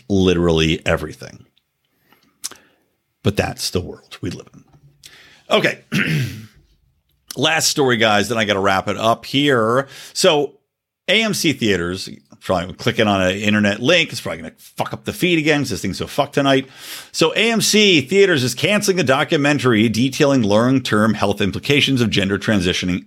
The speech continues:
after backlash. Who did the backlash come from? I'll give you one guess, guys. Who do you think the backlash came through? Did it come from normal, everyday people like you and me who have kids they're worried about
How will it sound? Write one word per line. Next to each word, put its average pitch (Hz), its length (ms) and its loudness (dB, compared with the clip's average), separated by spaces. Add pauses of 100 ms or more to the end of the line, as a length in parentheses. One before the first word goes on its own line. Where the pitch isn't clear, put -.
(120)
after 92 520 -2 (260)
backlash. - 680 -8 (220)
Who 185 120 2
did 180 140 2
the 165 60 2
backlash 202 400 2
come 220 180 2
from? 247 240 2 (140)
I'll 113 80 0
give 120 120 2
you 107 80 4
one 104 160 4
guess, 87 200 0
guys. - 320 -14 (300)
Who 143 80 2
do 135 60 4
you 123 60 2
think 104 260 -6
the - 60 -18
backlash 92 400 -4
came 90 140 -10
through? - 140 -18 (180)
Did 143 100 0
it 135 60 -2
come 170 160 2
from 151 240 -4 (120)
normal, 156 520 4
everyday 156 300 4
people 170 320 0
like 135 180 2
you 151 140 4
and 143 100 2
me 170 200 4
who 143 120 4
have 123 160 2
kids 202 380 0
they're 202 100 2
worried 190 260 2
about 208 440 0